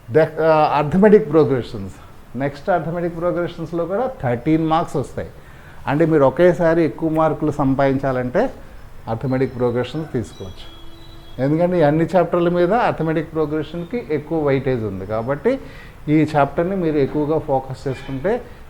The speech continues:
మీకు ఎక్కువ మార్కులు వచ్చే అవకాశం ఉంది. So నెక్స్ట్ ట్రయాంగిల్స్. ట్రయాంగిల్స్ అనేది జామెట్రీ బేస్డ్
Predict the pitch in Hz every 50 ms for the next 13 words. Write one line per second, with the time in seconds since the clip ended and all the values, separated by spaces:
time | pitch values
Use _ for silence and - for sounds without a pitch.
0 | - - 139 135 135 139 123 - - 156 147 147 143 139 127 120 131 127 117 -
1 | 120 123 113 101 - 104 104 - - 113 90 90 92 92 - - - - - -
2 | - - - - - - - 180 202 262 285 196 151 147 147 - - - - 208
3 | 196 147 127 - - - - - - - - - - - - - - - - -
4 | - - - - - - - - - - - - - - 185 180 185 196 196 196
5 | 180 165 143 127 110 143 127 135 - - - - - - - - 151 151 160 170
6 | 185 185 180 175 180 175 170 170 165 175 151 127 147 147 151 156 156 139 147 156
7 | 160 160 147 127 131 143 143 147 131 127 123 135 135 127 127 123 120 120